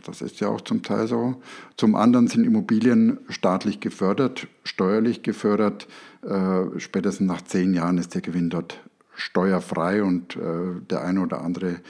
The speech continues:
hat auch die Möglichkeit, entsprechende Abschreibungen zu tätigen. An dieser Stelle geht es uns darum, das Risikobewusstsein zu schärfen. Und in Deutschland ist es natürlich der Klassiker, sein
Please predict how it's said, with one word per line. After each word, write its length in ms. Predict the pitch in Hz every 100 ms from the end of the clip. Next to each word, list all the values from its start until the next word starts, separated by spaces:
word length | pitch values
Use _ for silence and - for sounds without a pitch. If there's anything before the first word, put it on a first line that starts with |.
| - -
hat 160 | - 104
auch 100 | 101
die 120 | -
Möglichkeit, 600 | 113 120 123 120 120 117
entsprechende 460 | 117 - 120 127 95
Abschreibungen 720 | 120 - 98 90 90 82 82
zu 120 | -
tätigen. 600 | - - - - - - - - - - - -
An 120 | 98
dieser 240 | 147 151 147
Stelle 320 | - 127 123
geht 200 | 123 107
es 160 | 107
uns 240 | 104 90 -
darum, 420 | 87 95 123 113
das 220 | 104 -
Risikobewusstsein 1000 | 120 131 - 107 - - 92 - - 82
zu 140 | - -
schärfen. 520 | - - - - - _
Und 140 | 151 139
in 100 | 113
Deutschland 400 | 110 117 131 113
ist 140 | 98
es 160 | 107 113
natürlich 380 | 95 104 92
der 100 | -
Klassiker, 680 | 82 - 87 82 107 107 95
sein 440 | 92 90 87 85